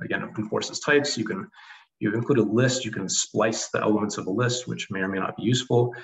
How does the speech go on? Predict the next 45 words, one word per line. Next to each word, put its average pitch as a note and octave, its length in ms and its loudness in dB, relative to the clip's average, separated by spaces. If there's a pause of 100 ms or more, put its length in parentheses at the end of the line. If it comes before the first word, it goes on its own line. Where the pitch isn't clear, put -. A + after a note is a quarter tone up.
(200)
Also D#3+ 180 2
seems F3 260 6
like D3 100 2
it, A#2 260 0
it, A#2+ 220 0
it A2+ 160 -2
points A#2+ 280 0
to - 60 0
other G#2+ 180 0
types C#3 400 0
that - 200 -14
don't A2+ 240 0
seem B2 200 2
to A2+ 100 0
exist G#2+ 300 -4
in G2 180 -4
base A#2 340 0
so B2 120 -2
far B2 200 2
as A#2+ 100 2
I B2 80 2
know, A#2 200 0
like F#2 160 -4
bytes, A2+ 380 -2
and G2 100 -12
I'm G#2+ 140 -12 (100)
actually D#3 280 -2
not C3 180 0
sure - 220 0
what - 160 -2
C - 260 -12
P - 120 -8
L F#2+ 220 -4 (100)
is. - 160 -8 (100)
I, G#2+ 260 -8
I - 20 -2
didn't F#2 240 -6
have - 180 -12
time G#2+ 180 -6
to A2 120 -14
look. - 180 -8 (680)
Um, G#2+ 480 2 (2000)
uh, G#2+ 440 -6 (120)
right. - 260 -12 (1080)
Then, C#3+ 640 4